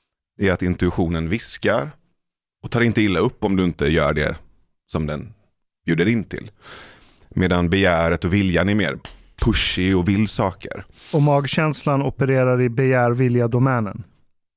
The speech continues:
Speaker 2: right?
Speaker 1: Mer åt det hållet.
Speaker 2: Ja.
Speaker 1: Och, och han menar på att förmodligen så f-, finns det en anledning till att det heter magkänsla. Och det är att magen består ju av väldigt mycket nerver. Och att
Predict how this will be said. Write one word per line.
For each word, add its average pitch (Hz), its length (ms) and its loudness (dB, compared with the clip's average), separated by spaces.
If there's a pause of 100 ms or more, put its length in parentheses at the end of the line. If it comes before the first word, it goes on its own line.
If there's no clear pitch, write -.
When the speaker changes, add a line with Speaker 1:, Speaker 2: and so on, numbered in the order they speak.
Speaker 2:
right? 117 420 -2
Speaker 1:
Mer 143 380 4
åt 139 100 0
det 123 80 2
hållet. 107 540 2
Speaker 2:
Ja. 117 200 -2 (240)
Speaker 1:
Och, 107 160 2 (220)
och 110 120 0
han 117 100 2
menar 110 240 2
på 117 140 -2
att - 260 -6 (2000)
förmodligen 107 640 2
så 80 100 -6
f-, - 440 -16 (200)
finns 87 180 -2
det 98 60 0
en 104 60 2
anledning 85 280 2
till 85 120 2
att 76 100 -2
det 87 80 -2
heter 82 260 -2
magkänsla. 85 800 -2 (680)
Och 87 120 -2
det 95 80 2
är 95 60 4
att - 280 -4 (380)
magen 85 640 0
består 98 340 -2
ju 87 60 4
av 80 100 -4 (140)
väldigt 90 500 -4
mycket 87 160 -2
nerver. 104 520 -2 (720)
Och 95 120 2
att - 200 -6